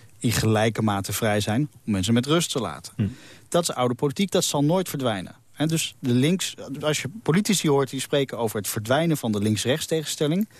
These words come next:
Speaker 2: Dat is niet
Speaker 1: dat is
Speaker 2: waar.
Speaker 1: flauwekul.
Speaker 2: Oké.
Speaker 1: Die strijd tussen links en rechts blijft altijd bestaan. Waarom? Omdat die strijd om, eh,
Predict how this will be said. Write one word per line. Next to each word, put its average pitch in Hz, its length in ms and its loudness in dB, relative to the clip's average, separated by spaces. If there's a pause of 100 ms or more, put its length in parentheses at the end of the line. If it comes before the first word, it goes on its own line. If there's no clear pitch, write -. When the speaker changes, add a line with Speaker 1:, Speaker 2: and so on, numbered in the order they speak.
(220)
Speaker 2:
Dat - 80 -12
is 107 100 4
niet 117 140 4
Speaker 1:
dat 127 100 4
is - 60 -2
Speaker 2:
waar. 139 80 2
Speaker 1:
flauwekul. 131 400 0
Speaker 2:
Oké. 92 340 -2 (140)
Speaker 1:
Die 135 140 2
strijd 180 340 2
tussen 143 260 0
links 143 220 2
en 123 60 0
rechts 175 160 -2
blijft 139 240 0
altijd 110 220 -4
bestaan. 127 420 0
Waarom? 180 400 2 (440)
Omdat 202 320 2
die - 100 -8
strijd 131 400 0
om, 117 440 0 (140)
eh, 101 100 -8